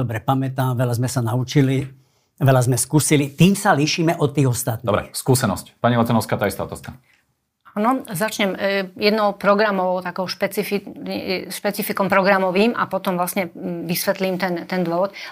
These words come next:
Speaker 3: Lebo je pravda, že čo sa týka programu, mnoho strán, e, nájdete prekryvy. Niektoré majú veľmi, veľmi vágne ten program definovaný, taký, sú to viac menej vzdušné zámky, ktoré, e, ani náhodou nehrozí, že by boli splniteľné, prípadne nie sú tam žiadne krytia. E, v našom programe,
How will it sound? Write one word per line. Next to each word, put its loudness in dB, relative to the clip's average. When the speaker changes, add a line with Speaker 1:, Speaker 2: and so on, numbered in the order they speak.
Speaker 3:
Lebo 2
je 0
pravda, 0
že -8
čo -10
sa -8
týka -2
programu, 0
mnoho -2
strán, -2
e, -10
nájdete 0
prekryvy. -4
Niektoré 0
majú -2
veľmi, -4
veľmi -4
vágne 4
ten -4
program -4
definovaný, -4
taký, -6
sú -8
to -6
viac -4
menej -2
vzdušné -2
zámky, -2
ktoré, -4
e, -18
ani 0
náhodou -2
nehrozí, -4
že -2
by -2
boli -2
splniteľné, 0
prípadne -4
nie -6
sú -8
tam -4
žiadne -4
krytia. -4
E, -8
v -2
našom 4
programe, 0